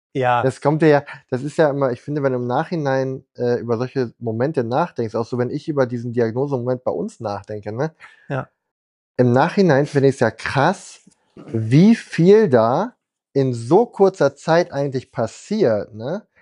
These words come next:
Speaker 1: Mhm.
Speaker 2: Also ich finde, das ist so, wenn ich das heutzutage leicht rausgezoomt betrachte,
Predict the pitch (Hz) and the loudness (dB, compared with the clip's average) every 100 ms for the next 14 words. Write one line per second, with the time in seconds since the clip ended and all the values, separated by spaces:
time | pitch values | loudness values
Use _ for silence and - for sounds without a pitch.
0 | _ - 127 127 127 - 175 160 185 160 | _ -14 -6 -4 -4 -4 -4 -4 -6 -8
1 | 147 147 147 139 - _ _ - - - | -4 -2 -2 -6 -8 _ _ -20 -20 -18
2 | - 117 165 226 - 214 165 165 160 139 | -6 2 4 2 -2 0 2 2 4 4
3 | 131 123 - 143 220 190 151 156 147 127 | 2 0 0 0 0 -4 -4 -4 -6 -12
4 | - 165 233 - 123 147 | -2 -2 -2 -6 -4 -4